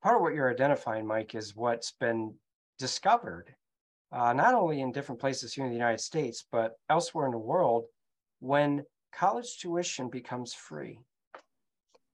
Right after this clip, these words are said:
And I will use the state of California as an example,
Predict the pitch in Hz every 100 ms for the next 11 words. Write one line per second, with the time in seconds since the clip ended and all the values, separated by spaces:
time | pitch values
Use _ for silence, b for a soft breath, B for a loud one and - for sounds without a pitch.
0 | _ _ - 151 147 143 147 151 208 190
1 | 175 165 - - 165 151 147 151 - 165
2 | 151 120 107 104 104 110 95 - -